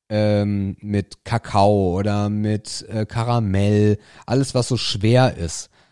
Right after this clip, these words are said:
äh, oder was sehr, sehr süß ist, das sind immer Anzeichen dafür, dass sich das schnell zusetzt. Oder auch,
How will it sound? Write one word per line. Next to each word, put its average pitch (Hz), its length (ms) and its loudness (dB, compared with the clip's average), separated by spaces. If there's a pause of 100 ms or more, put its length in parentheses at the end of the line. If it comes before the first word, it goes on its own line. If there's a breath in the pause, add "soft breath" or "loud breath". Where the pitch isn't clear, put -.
(160)
äh, 95 120 -2
oder 101 240 0
was 107 220 -2
sehr, 120 180 4
sehr 120 180 4
süß 131 340 2
ist, 90 280 -6
das 107 100 -4
sind 113 100 -2
immer 104 260 -2
Anzeichen 113 600 0
dafür, 104 440 0
dass 95 180 -4
sich 98 140 -8
das 92 180 -4
schnell 92 280 -2
zusetzt. 160 580 0
Oder 175 300 2
auch, 170 320 2